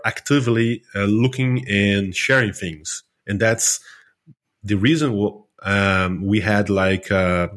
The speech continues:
I have some numbers here, like, two hundred twenty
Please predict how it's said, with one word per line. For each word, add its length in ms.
I 100
have 160
some 180
numbers 340
here, 200
like, 380
two 200
hundred 500
twenty 360